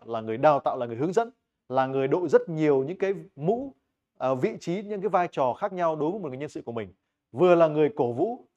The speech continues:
vừa là người đào tạo, là người hướng dẫn, vừa là người huấn luyện viên,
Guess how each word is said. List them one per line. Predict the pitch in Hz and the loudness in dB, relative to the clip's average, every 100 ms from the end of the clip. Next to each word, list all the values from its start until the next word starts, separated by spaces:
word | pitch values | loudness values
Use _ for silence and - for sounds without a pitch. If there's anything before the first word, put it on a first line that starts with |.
| _ | _
vừa | 120 170 | 0 4
là | 165 156 | 6 4
người | 151 143 131 123 _ - | 4 2 0 -4 _ -6
đào | 139 127 | 2 2
tạo, | 110 - | 2 -2
là | 123 | -2
người | 123 123 | -4 -4
hướng | 156 | -2
dẫn, | 175 202 _ - | -4 -6 _ -2
vừa | 151 190 | 4 4
là | 175 | 4
người | 165 | 2
huấn | 143 196 | 0 2
luyện | 233 143 | 0 0
viên, | 202 208 | 0 0